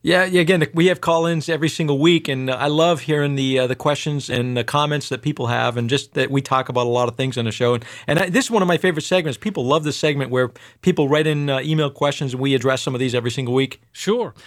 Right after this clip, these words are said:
Speaker 2: Uh, well, let's just dig in. Let's, uh, let's go to Debbie in Brunswick, and, uh, this, <laughs> it was just, I think, maybe two weeks ago. She says, "I recently heard you mention a stretch I R A on the show. Can you explain how that works again?"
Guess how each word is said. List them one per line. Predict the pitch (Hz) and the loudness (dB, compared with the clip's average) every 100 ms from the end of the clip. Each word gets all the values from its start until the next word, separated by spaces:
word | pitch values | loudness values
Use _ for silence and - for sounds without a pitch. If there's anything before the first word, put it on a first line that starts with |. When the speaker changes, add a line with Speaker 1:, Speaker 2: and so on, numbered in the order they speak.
| - | -8
Speaker 2:
Uh, | - 233 240 | 0 2 4
well, | 240 | 2
let's | 269 - | 2 0
just | 277 | -4
dig | 208 294 | -2 -2
in. | 277 262 | 0 2
Let's, | 180 185 - | 0 -2 0
uh, | 226 | 0
let's | 214 214 | 0 0
go | 233 | 0
to | 214 | 0
Debbie | 151 202 220 254 | 2 0 0 -2
in | 196 | -2
Brunswick, | 147 180 202 202 233 - - | 2 2 2 0 -2 -2 -4
and, | 170 175 160 170 | -2 -2 -4 0
uh, | 190 | 0
this, | 165 214 - | 2 -2 -2
<laughs> | 165 | -8
it | - 139 117 | -6 -8 -8
was | 147 | -8
just, | 151 170 | -4 -4
I | 156 | -4
think, | 180 277 | -4 -4
maybe | 180 160 | -2 -2
two | 139 208 | -2 -2
weeks | 190 226 | -2 -2
ago. | - 170 151 - - | 0 0 0 -6 -20
She | - - | -10 -6
says, | 220 233 202 - | 0 2 2 0
"I | |
recently | 175 226 294 302 226 | -2 -2 -4 -2 -2
heard | 214 233 | 0 -2
you | 185 | -2
mention | 175 208 208 190 | 0 0 0 -4
a | 143 | -4
stretch | - 208 247 - | -6 -2 -2 -2
I | 214 202 | -4 -2
R | 190 190 | 0 0
A | 214 | 0
on | 165 | 0
the | 151 | 0
show. | - 160 | 0 -2
Can | 147 196 | 0 -2
you | 214 | -2
explain | 226 - 214 | -4 -2 -2
how | 202 | 0
that | 208 214 196 | 0 0 2
works | 226 - | 0 0
again?" | 180 120 | -8 -10